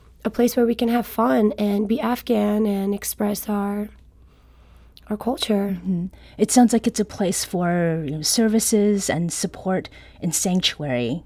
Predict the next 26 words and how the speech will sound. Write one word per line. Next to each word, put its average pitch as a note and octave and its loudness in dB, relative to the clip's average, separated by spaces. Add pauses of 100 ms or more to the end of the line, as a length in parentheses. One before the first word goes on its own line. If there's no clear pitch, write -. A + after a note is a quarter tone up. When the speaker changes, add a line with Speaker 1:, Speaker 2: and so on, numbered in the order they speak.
Speaker 2:
kind F3+ -8
of D#3+ -8
all E3 -2
in D#3+ -6
one. D3+ -2 (340)
Speaker 1:
Yes. G#3+ -10 (360)
Speaker 2:
Now, G3+ 8
Afghan B3 8
refugees E3+ 2
here F3+ 0 (140)
have F3 -4
escaped - -2
war, D#3 -2
and F3+ 2
hundreds G#3+ 2
began F3 0
arriving F3+ 2
in F#3 2
Saint E3 0
Louis, D3+ -2 (380)
uh, D#3+ -6
the E3+ -8
summer E3 -2
of D#3 -6
twenty D#3+ -2
twenty-one. C#3 -4